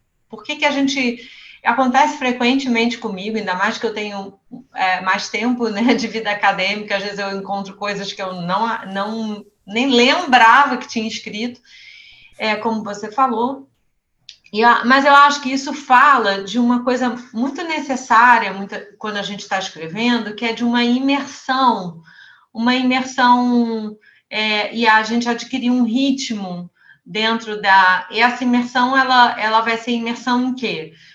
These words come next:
É imersão no seu processo de criação, mas também uma imersão na bibliografia que você tá usando e nas suas fontes, né, de pesquisa. Então, esse é um mergulho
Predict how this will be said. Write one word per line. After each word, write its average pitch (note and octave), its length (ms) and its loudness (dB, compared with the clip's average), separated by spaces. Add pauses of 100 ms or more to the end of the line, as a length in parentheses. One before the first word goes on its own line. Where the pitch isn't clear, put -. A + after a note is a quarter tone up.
(100)
É F#3+ 180 -6
imersão G#3 760 -4
no G#3 180 -10
seu B3 200 -4
processo B3+ 720 -2
de A#3 80 -10
criação, A#3 800 -4 (280)
mas A3+ 200 -4
também A#3+ 240 -2
uma A#3+ 140 2
imersão A3 520 -6
na A3 140 0
bibliografia A#3 1200 -4 (260)
que A3+ 140 -8
você G#3+ 280 -10
tá A3 160 -2
usando B3 720 -2
e B3 120 0
nas A#3+ 260 2
suas B3 320 -4
fontes, F#3+ 800 -8
né, G3 240 -6
de G3 120 -14
pesquisa. F3+ 800 -10 (420)
Então, A#3+ 500 -4
esse E4+ 300 -2
é E4+ 40 -4
um D4 120 -6
mergulho A3+ 1040 -4